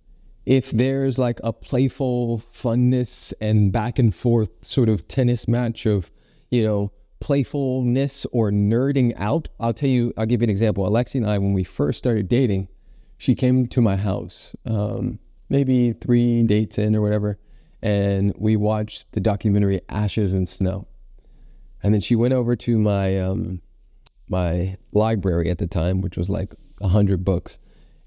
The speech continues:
and she pulled out a couple books and she looked in to see if I had actually read these books, and she could see I'd underlined them and wrote things and all of the stuff, and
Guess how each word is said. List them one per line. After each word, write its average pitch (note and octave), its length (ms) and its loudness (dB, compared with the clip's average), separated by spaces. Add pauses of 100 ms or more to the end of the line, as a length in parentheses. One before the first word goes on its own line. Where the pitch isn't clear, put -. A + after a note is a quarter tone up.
(100)
and G2+ 160 2
she G#2 260 2
pulled A#2+ 240 0
out A2 120 0
a A2 40 -4
couple F#2+ 240 -2
books F#2+ 240 0
and G#2 100 -2
she - 120 0
looked G#2+ 340 0
in G#2+ 240 0
to G2+ 100 -6
see A2 180 2
if G2 100 0
I G2 100 0
had G2+ 180 -2
actually G2 440 -2 (420)
read A2 280 2
these G2+ 140 2
books, F2 400 -2
and F2+ 200 0
she F#2 420 0
could F#2+ 140 -2
see A#2 360 2
I'd F#2 200 -4
underlined A2 520 2
them G#2 120 2
and F2+ 160 -2
wrote A2+ 260 -2
things G#2+ 320 2
and F2+ 80 -4
all F#2 140 -2
of G2+ 60 -4
the - 60 -12
stuff, - 300 -6
and F#2 180 -8